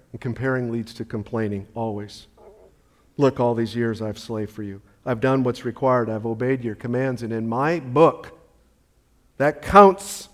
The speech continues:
counts, counting. That counts for something, especially when compared to <laughs> that son of yours, not my brother.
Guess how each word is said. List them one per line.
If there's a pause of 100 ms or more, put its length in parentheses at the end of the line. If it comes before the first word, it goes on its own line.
(300)
counts, (580)
counting. (1080)
That
counts
for
something,
especially
when
compared
to (440)
<laughs> (580)
that
son
of
yours,
not
my
brother.